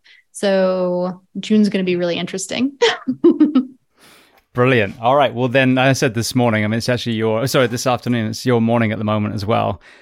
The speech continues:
Speaker 2: So I would love to start at the very beginning of your journey, 'cause I'm sure, I mean, a lot of people are familiar with your work, obviously, that you,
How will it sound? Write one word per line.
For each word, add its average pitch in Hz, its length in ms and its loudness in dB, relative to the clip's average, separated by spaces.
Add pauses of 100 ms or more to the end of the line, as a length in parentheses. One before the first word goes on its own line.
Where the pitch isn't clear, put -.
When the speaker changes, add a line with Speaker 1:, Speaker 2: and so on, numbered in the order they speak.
(220)
Speaker 2:
So 131 560 0 (220)
I 139 160 2
would 196 140 4
love 160 120 2
to 143 100 -8
start 127 260 0
at - 20 0
the 127 80 0
very 120 260 2
beginning 110 720 0 (200)
of 113 280 -2
your 117 100 2
journey, 107 400 0
'cause 101 160 -6
I'm 117 100 -2
sure, 127 460 2
I 120 60 -2
mean, 131 200 2
a - 40 -8
lot 123 180 2
of 120 60 -4
people 127 240 -2
are 120 120 2
familiar 120 460 0
with 107 220 -6
your 117 260 -2
work, 107 300 -2
obviously, 107 260 -8
that 107 160 -10
you, 110 300 -6